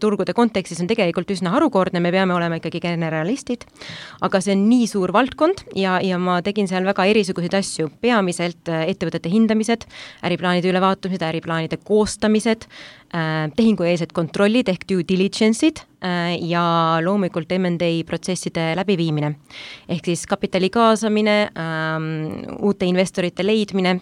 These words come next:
äh, kõik, mis seal oli vaja, äh, juures. Ja sellepärast ma siis olengi näinud igasuguseid neid erinevaid fonde,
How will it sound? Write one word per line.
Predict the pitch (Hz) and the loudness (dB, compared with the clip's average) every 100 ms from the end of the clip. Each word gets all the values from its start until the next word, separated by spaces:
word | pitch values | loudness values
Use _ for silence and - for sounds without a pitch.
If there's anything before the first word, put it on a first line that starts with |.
| - | -4
äh, | 175 170 | -4 -2
kõik, | 175 - | -2 -4
mis | 165 165 | -4 -2
seal | |
oli | 160 160 | -2 0
vaja, | 180 180 160 - | 0 0 0 -2
äh, | 156 151 | -6 -4
juures. | 165 160 151 - - - - - - | -2 -4 -4 -10 -18 -18 -18 -10 -4
Ja | 190 | 2
sellepärast | 208 180 170 170 170 | 2 4 0 0 0
ma | |
siis | 170 185 | 0 2
olengi | 196 180 | 2 2
näinud | 180 190 185 165 | 2 2 2 0
igasuguseid | 170 165 160 156 156 156 | -2 -4 -4 -4 -4 -4
neid | 165 | -4
erinevaid | 170 165 160 160 - - - | -2 -2 -2 -4 -6 -18 -12
fonde, | - 233 220 190 180 | 2 6 8 6 2